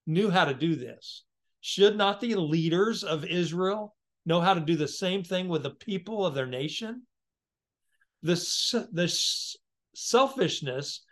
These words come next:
of Israel's leaders, however, was evidenced as they exploited their people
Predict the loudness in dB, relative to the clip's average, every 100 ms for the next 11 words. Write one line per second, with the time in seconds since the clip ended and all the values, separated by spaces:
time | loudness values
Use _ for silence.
0 | _ _ -2 -2 0 2 4 4 4 4
1 | 2 -2 -2 -4 -6 -8 -4 -2 -2 -4
2 | -12 -18 _ _ _ _ 2 4 4 -2
3 | -2 2 4 2 2 -4 -10 -16 _ _
4 | _ _ 0 2 4 2 0 -6 4 6
5 | 8 6 0 0 -2 -6 -6 -10 -14